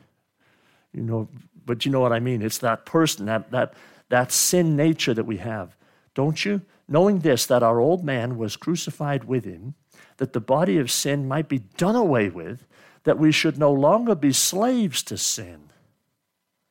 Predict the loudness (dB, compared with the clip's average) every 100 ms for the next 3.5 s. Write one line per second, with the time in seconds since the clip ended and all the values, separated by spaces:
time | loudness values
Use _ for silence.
0 | _ _ _ _ _ 4 6 6 6 6
1 | 4 4 4 2 0 0 0 -2 0 -2
2 | 0 0 -2 -4 -6 -2 -2 -4 -8 -8
3 | -8 -8 -10 -18